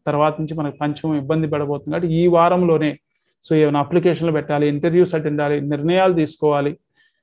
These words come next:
లేదంటే విదేశీ ప్రయత్నాలు చేయాలి, కళాకారులకి, రచయితలకి, వీరందరికీ కూడా ఈ వారం బాగుంది. కుజుడు ఇప్పుడు రెండులో ఉండి నవమాధిపతి పంచమాన్ని, అయితే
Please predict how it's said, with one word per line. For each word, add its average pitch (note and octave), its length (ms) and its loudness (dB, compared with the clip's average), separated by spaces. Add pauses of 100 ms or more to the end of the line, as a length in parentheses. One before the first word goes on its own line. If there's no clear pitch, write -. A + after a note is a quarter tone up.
(220)
లేదంటే D#3+ 260 4
విదేశీ E3 340 4
ప్రయత్నాలు E3+ 580 2
చేయాలి, D3 540 -2 (680)
కళాకారులకి, D#3 760 2
రచయితలకి, D3+ 880 0
వీరందరికీ D3+ 480 0
కూడా F#3 160 0
ఈ D3+ 140 2
వారం D3+ 360 2
బాగుంది. D3 320 -2
కుజుడు D3+ 280 -4
ఇప్పుడు C#3+ 220 -10
రెండులో D3 320 -2
ఉండి D3+ 200 -2
నవమాధిపతి D3 600 -6
పంచమాన్ని, D3 360 -6
అయితే G3 320 2